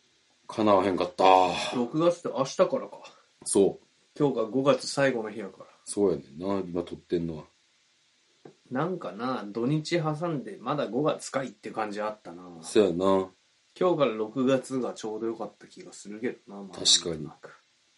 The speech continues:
Speaker 1: でもなんか、あのー、末尾は、
Speaker 2: うん。
Speaker 1: あの、家賃とかも払いに行かなあかんから。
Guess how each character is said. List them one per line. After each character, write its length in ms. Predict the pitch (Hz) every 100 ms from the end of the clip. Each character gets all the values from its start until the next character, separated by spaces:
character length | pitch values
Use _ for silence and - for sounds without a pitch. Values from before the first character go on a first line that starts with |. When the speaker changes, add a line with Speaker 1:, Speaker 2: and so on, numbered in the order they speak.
| _ _ - -
Speaker 1:
で 140 | 90
も 120 | 85
な 100 | 85
ん 60 | 85
か、 160 | 78 - _ _ _ _ _
あ 60 | 87
の 680 | 90 85 78 80 80 78 76 71 _ _ -
ー、 220 | 90 104
末 320 | - 107 95
尾 40 | 85
は、 160 | 80 - _ _ _ _ _ -
Speaker 2:
う 80 |
ん。 100 | 104
Speaker 1:
あ 40 | 85
の、 60 | 80
家 140 | 104
賃 240 | 104 92
と 100 | 87
か 100 | 85
も 140 | 80 78
払 260 | 92 90
い 40 | 90
に 140 | 90
行 20 |
か 120 | 87 85
な 80 |
あ 40 | 76
か 120 | 78
ん 80 | 78
か 100 |
ら。 100 | 76